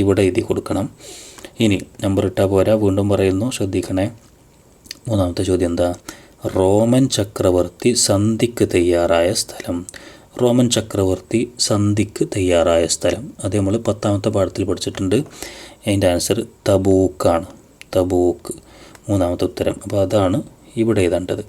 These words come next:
ഇനി നാലാമത്തെ ചോദ്യം എന്താ? ഷാഫിഈ മദ്ഹബിൻ്റെ ഇമാം. ഷാഫിഈ മദ്ഹബിൻ്റെ ഇമാം,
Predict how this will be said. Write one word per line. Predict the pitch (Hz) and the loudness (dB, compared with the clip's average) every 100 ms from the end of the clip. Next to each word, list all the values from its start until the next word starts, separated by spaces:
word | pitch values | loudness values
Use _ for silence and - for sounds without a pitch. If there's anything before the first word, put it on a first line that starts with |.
| - - - - - - | -18 -20 -20 -20 -8 0
ഇനി | 107 92 - - - | 0 0 -6 -20 -6
നാലാമത്തെ | 113 107 107 107 104 | -2 0 0 0 0
ചോദ്യം | 98 95 | 0 0
എന്താ? | 98 95 101 - - | 0 -2 -6 -8 -4
ഷാഫിഈ | - 104 117 113 113 123 135 127 | 0 2 0 0 0 4 4 2
മദ്ഹബിൻ്റെ | 98 95 95 92 87 107 104 | 0 0 0 0 0 0 0
ഇമാം. | 90 82 85 92 110 - - - - - - | -2 -6 -8 -10 -12 -16 -18 -20 -20 -20 -4
ഷാഫിഈ | 110 92 - 107 110 | -2 0 0 0 2
മദ്ഹബിൻ്റെ | 92 90 92 92 98 92 | 0 0 -2 0 -2 -2
ഇമാം, | 85 82 | -4 -4